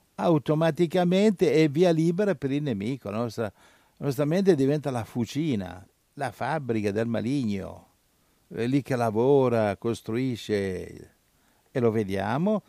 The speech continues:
nella nostra scontentezza, abbattimento, mormorazioni, infedeltà, disonestà, egoismo, lo vediamo dei frutti. Quelli che hanno questi frutti non lavorano in ginocchio,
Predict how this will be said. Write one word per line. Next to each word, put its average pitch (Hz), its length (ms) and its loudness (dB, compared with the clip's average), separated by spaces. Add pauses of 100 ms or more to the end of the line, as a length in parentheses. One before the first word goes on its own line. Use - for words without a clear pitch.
(220)
nella 110 160 -2
nostra 117 260 0
scontentezza, 104 920 -2
abbattimento, 95 760 -6
mormorazioni, 98 1080 -4 (320)
infedeltà, 107 1000 0
disonestà, 104 1040 -4 (260)
egoismo, 110 800 0
lo 117 100 0
vediamo 117 400 0
dei 147 140 -2
frutti. 170 920 -4 (2000)
Quelli 156 260 2
che 135 200 2
hanno 151 120 0
questi 143 260 -2
frutti 151 440 0 (280)
non 147 400 4
lavorano 151 640 2
in 117 120 2
ginocchio, 101 800 -6